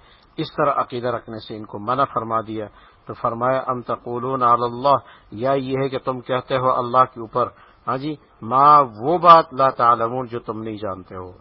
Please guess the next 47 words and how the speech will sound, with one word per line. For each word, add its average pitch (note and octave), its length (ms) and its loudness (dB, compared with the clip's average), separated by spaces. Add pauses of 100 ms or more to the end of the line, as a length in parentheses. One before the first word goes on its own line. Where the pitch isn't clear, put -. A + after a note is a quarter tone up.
(2000)
تو F#3+ 100 -16
یہ D3 200 -2
بات D3+ 300 8
تمہیں D3 200 -2
پتہ E3+ 320 0
نہیں C3 220 -4
ہے، F#2+ 60 -14 (300)
ٹھیک C3+ 140 -10
ہے F3 80 0
نا D#3 80 -2
جی، B2 140 -8 (360)
تو A#2 60 -10
یہ B2 180 -2
شاید C#3 460 2 (320)
تمہیں C3+ 200 -2
کچھ - 260 -10
پتہ C3 200 -6
نہیں A#2+ 380 -6
ہے، A#2 160 -6 (340)
اس D3+ 160 -6
کا D3 140 0
تو B2+ 140 -2
اللہ A#2 320 -2
تعالیٰ B2 240 2 (100)
تم A2+ 140 -10
سے A2+ 180 -12
کیا C3 200 -6
کرے C#3 320 -4
گا؟ D3+ 120 -2 (360)
ایک E3+ 400 2
ایک B2 200 -8
بات - 380 -6
کا B2+ 80 -4
تم A#2 220 -8
سے C#3 260 -6 (340)
اللہ A#2+ 220 -6
تعالیٰ A#2+ 460 -2 (440)
پوچھے C3 400 -6
گا B2 120 0
اور A2+ 260 -4
تم A#2 200 -10
سے A#2 220 -10
وہ A#2+ 240 -8 (460)
بدلہ A2 500 -6
لے G2+ 80 -8
لے F#2+ 220 -12
گا۔ F#2 60 -16